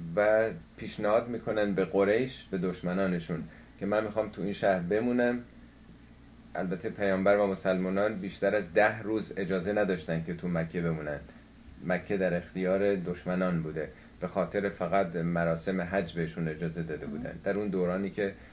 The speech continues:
Speaker 1: اه، هنوز پیامبر مکه رو فتح نکرده بوده. پیشنهاد می‌کنم من می‌خوام بمونم اینجا، ازدواج بکنم و ولیمه بدم به همهٔ مردم مکه.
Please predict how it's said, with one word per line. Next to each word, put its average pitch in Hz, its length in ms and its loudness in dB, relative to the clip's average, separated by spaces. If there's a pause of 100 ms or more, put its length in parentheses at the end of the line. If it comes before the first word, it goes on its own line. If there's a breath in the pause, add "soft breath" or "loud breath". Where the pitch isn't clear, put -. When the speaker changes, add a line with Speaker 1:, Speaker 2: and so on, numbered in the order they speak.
(400 loud breath)
Speaker 1:
اه، 73 200 -4
هنوز 85 460 -4
پیامبر 82 440 0
مکه 82 340 -2
رو 80 80 -6
فتح 80 320 -4
نکرده 76 400 -8
بوده. 73 220 -10 (800 loud breath)
پیشنهاد 120 460 6
می‌کنم 143 340 4
من 139 140 6
می‌خوام 131 280 0
بمونم 131 420 4
اینجا، 107 300 2
ازدواج 101 440 2
بکنم 131 440 -2 (200)
و 117 360 6
ولیمه 101 520 4
بدم 82 420 2 (640)
به 90 260 0 (520)
همهٔ 104 360 4
مردم 92 720 2
مکه. 82 360 -2